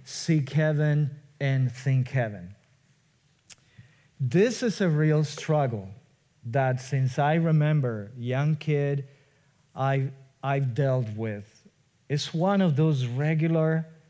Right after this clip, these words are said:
thorns on my flesh. And though I've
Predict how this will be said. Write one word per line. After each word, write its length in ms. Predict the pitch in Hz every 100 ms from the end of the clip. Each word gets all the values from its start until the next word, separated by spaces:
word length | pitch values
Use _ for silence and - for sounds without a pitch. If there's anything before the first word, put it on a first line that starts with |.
| _ _ -
thorns 520 | 143 143 131 117 117
on 140 | 113
my 200 | 110 113
flesh. 840 | 113 - 131 120 101 - - - _ _ _ _ _ _ -
And 220 | 131 131
though 380 | 135 135 131 123 - - _
I've 580 | 135 139 151 165 170 175